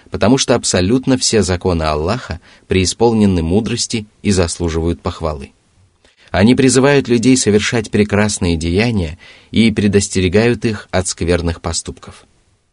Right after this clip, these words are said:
Такова религия Аллаха, в которой нет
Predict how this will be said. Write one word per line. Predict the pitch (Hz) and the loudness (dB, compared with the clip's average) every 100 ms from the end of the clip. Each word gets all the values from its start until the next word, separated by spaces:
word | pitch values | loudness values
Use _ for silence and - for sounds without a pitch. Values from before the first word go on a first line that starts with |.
| _ _ _ | _ _ _
Такова | 95 98 104 147 | -2 2 4 4
религия | 151 120 127 117 117 - | 2 2 2 2 0 0
Аллаха, | 107 101 104 101 - - - _ | -2 0 0 -2 -8 -18 -20 _
в | - | -4
которой | 92 95 101 | 0 4 4
нет | 98 110 104 | 6 4 0